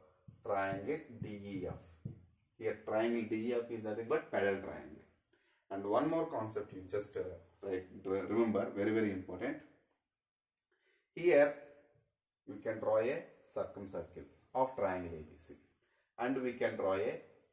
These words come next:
circumcircle of parallel triangle D E F.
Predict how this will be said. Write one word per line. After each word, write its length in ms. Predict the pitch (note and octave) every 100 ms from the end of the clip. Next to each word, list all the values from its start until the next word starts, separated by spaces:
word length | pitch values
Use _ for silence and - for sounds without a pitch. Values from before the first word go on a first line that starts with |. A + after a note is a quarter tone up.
| _
circumcircle 800 | - A#2+ - C#3+ C#3+ B2 A#2 B2
of 360 | C#3+ - - -
parallel 300 | G#2 G#2+ G#2
triangle 400 | A2 E2+ E2 - - A2
D 60 |
E 480 | G#2 G#2 G2 F#2+
F. 60 | F#2